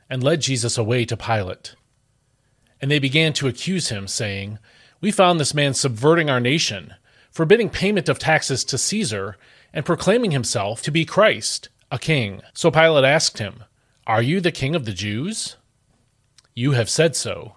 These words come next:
Jesus replied. Then Pilate said to the chief priests and to the crowds,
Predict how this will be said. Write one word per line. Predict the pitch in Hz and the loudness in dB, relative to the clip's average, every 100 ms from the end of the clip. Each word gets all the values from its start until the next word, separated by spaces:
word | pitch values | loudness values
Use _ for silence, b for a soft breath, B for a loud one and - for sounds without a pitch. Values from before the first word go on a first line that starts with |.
| _ | _
Jesus | 113 95 95 - | -10 -8 -8 -10
replied. | 98 107 95 110 160 - _ _ _ _ _ _ _ b b b b - | -10 -8 -6 -6 -8 -14 _ _ _ _ _ _ _ b b b b -4
Then | 214 | -2
Pilate | 165 170 160 135 | 2 2 2 0
said | 156 | 0
to | 135 | 0
the | 127 | -4
chief | 123 156 135 | -2 -2 -4
priests | - 143 107 - - - - | -4 -4 -4 -6 -8 -10 -10
and | 110 | -8
to | 113 | -8
the | |
crowds, | - 117 107 95 120 - | -4 -4 -2 -6 -10 -12